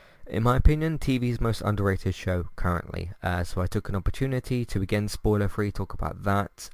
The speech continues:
and, uh, just the different qualities the show's got, why it's so great,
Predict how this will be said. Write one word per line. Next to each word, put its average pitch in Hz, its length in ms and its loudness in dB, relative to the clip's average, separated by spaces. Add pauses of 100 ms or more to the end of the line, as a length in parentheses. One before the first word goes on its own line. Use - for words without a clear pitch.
and, 95 460 -2
uh, 98 240 0
just - 240 -8
the 107 60 -2
different 101 260 -2
qualities 120 500 0
the 120 60 -6
show's 113 320 0
got, 113 300 2
why 98 240 4
it's 107 240 -2
so 107 200 2
great, 101 460 -2